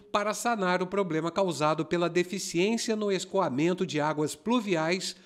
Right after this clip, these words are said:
por dentro das galerias, já que as mesmas estavam obstruídas por sedimentos arrastados de construções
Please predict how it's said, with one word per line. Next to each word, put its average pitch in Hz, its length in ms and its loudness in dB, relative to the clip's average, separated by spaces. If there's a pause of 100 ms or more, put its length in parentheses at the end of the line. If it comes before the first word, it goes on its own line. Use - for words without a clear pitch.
(280)
por 247 200 2
dentro 190 500 2
das 196 300 0
galerias, 196 880 0 (340)
já 170 180 2
que 180 120 -2
as 180 120 2
mesmas 170 480 0
estavam 165 560 0
obstruídas 170 880 0
por - 240 -6
sedimentos 165 680 -4
arrastados 180 760 -2
de 143 100 -4
construções 175 1000 0